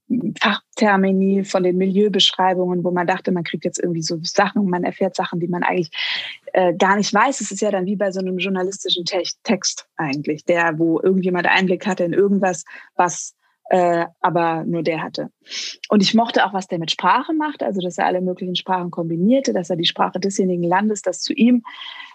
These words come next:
halt so scheiße war, ähm, so bog, wie er das wollte. Um,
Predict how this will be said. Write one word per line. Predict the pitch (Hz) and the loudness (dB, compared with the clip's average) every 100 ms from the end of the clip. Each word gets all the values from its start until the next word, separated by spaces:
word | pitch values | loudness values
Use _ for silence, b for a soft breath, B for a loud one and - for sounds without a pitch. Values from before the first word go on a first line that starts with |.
| B - | B 0
halt | 202 180 - | 2 2 4
so | 190 185 170 - _ | 4 4 2 -2 _
scheiße | - 226 196 240 269 233 | 0 2 2 2 -2 0
war, | 240 233 220 214 - | 0 2 0 -2 -4
ähm, | 190 190 185 175 175 208 | -4 -4 -4 -6 -8 -8
so | 208 214 202 _ - | -2 -2 -2 _ 0
bog, | 240 269 311 - | 2 4 0 -6
wie | 196 | -6
er | 180 180 | -6 -6
das | 180 - | -8 -8
wollte. | 175 202 277 - 330 339 _ _ _ _ _ _ - | -4 -2 -4 -6 -10 -12 _ _ _ _ _ _ -4
Um, | 214 214 214 208 208 202 202 202 202 196 | -2 0 0 -2 -2 -4 -4 -4 -4 -4